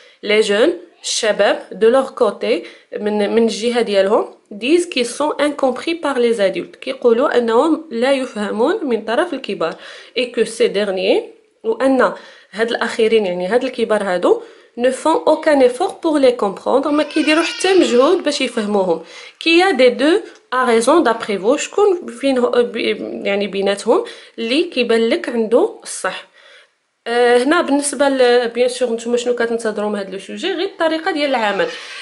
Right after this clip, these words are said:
انا كنشوف يا اما غديروا ان بلان دياليكتيك اللي غادي تقولوا ها لي، لي زادولت اللي كيعتقدوا ان الشباب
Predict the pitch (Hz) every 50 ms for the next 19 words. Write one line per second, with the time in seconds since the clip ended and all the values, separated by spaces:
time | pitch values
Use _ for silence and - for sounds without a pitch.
0 | - - - - - 294 311 349 320 339 - 302 285 285 - 294 254 233 - -
1 | - - - 311 330 359 349 302 269 214 226 240 233 240 233 220 208 214 220 220
2 | 220 202 196 202 190 190 190 196 190 - - 214 185 185 - - - 226 202 202
3 | 208 202 214 208 214 226 220 - - 220 220 214 208 202 214 220 220 208 - 208
4 | 214 208 220 208 202 214 208 208 220 220 220 226 208 208 214 - 226 220 208 196
5 | - 226 220 226 233 214 214 - 226 214 214 208 208 208 - - - - - -
6 | - 208 196 190 196 220 220 208 214